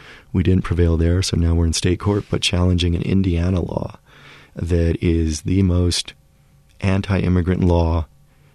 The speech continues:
I've ever seen, um, without any justification. Now, it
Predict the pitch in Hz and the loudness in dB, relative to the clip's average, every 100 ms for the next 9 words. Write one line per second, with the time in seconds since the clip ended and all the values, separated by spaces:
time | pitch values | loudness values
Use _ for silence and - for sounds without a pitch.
0 | _ 95 85 85 87 82 - 85 76 78 | _ -2 -2 0 -2 -2 -2 -2 -2 -4
1 | 76 - _ _ - _ - 85 82 80 | -6 -12 _ _ -20 _ -6 -2 -2 -2
2 | 76 82 82 82 87 90 85 82 - - | -2 -2 0 0 0 0 0 0 -2 -6
3 | 85 85 80 - - 82 82 | -4 -2 -2 -2 -2 -2 -4